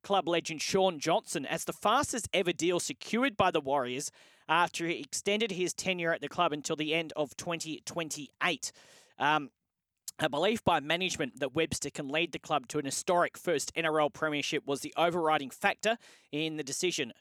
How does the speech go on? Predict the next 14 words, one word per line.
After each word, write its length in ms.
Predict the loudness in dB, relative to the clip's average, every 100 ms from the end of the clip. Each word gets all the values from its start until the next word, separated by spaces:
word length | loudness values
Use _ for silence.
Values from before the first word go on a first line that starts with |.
| -8
to 260 | -2 0 0
re-sign 580 | -2 -2 0 2 2 2
the 60 |
forty-one-year-old 1120 | -4 0 0 0 -6 -4 0 0 2 2 0
just 240 | 0 -6 2
five 280 | 4 4 2
weeks 340 | 0 -2 -10 -12 -20 _
after 360 | 0 2 2 -2
the 160 | 0 0
end 180 | 0
of 200 | -2 -2
the 60 | -2
Warriors 600 | 0 2 4 4 0 -4
season. 500 | -6 -2 0 0 -4